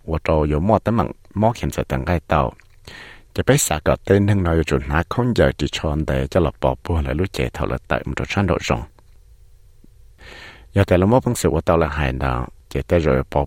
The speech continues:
bùa tàu là tới chỉ tới rồi quy của tàu là nó chỉ tàu vitamin D tàu, chỉ biết rồi tàu sẽ lan rồi, rồi tới cứ không mua thì sẽ dụ lại cha. Ờ, bên nâng bé là chỉ giờ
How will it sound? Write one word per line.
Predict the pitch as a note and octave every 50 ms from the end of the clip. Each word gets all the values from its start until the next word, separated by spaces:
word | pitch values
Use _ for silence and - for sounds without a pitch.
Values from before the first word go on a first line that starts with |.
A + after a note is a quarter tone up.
| - -
bùa | F2+ E2
tàu | - E2 D2+
là | C#2+ C#2
tới | C#2+ G2 G2+
chỉ | - - D#2
tới | - G#2 F#2+
rồi | D#2+ C#2+ -
quy | - F#2+ F2+ E2
của | D#2 D#2
tàu | - - E2 D#2
là | D#2 D2 B1+ C#2 D#2 D#2
nó | D#2 D#2+ D#2+ D#2+ D#2+ D#2+ D#2+ - -
chỉ | - - D#2
tàu | - - D#2+ D#2
vitamin | D#2 D#2 - D#2 D2+ D2 D2
D | D2+ C#2+ C#2 - - -
tàu, | E2 C#2+ C#2 C2+ C#2+ -
chỉ | - C#2 -
biết | F#2 G2+ G#2 E2
rồi | - C#2
tàu | - - D#2
sẽ | - - F#2
lan | G2 G#2+ G#2 F#2+ F2+ F2
rồi, | D#2+ D#2+
rồi | C#2+ C#2 -
tới | - E2+ D#2+
cứ | - E2 C#2+ -
không | - D2 C2+ C#2
mua | D2+ F2+ F#2+
thì | - D2+ -
sẽ | - - F2+
dụ | F#2+ F2+ -
lại | - C2+ C2+
cha. | - - D2 C2+ C2 - - - - - - - - - - - - - - _ - - - - - - - _ - - - - - - - - - - - - - - - - - - - - - - - - -
Ờ, | - - E2+ D#2+ D#2+ - - -
bên | G#2 G2 F#2+ F#2+
nâng | G#2 G2 F#2 - -
bé | G2 F#2 A2 A#2 B2 A2+
là | F2 D#2 D2+
chỉ | - - D#2
giờ | D#2 D#2+